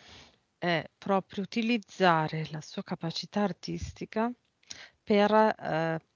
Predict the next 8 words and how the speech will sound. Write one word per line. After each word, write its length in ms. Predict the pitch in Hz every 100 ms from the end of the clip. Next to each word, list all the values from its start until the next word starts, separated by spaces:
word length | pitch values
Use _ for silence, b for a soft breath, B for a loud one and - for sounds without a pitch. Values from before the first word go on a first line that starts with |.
| _ b b b _ 226
praticare 880 | 220 226 - 202 214 208 214 240 233
la 120 | 185
creazione 720 | - 190 180 - - 202 202
della 200 | 190 170
sua 240 | 160 - 165
realtà. 480 | 160 156 - 147 -
Quindi, 600 | - 196 170 156 156 151 _
eh, 460 | 170 165 165 160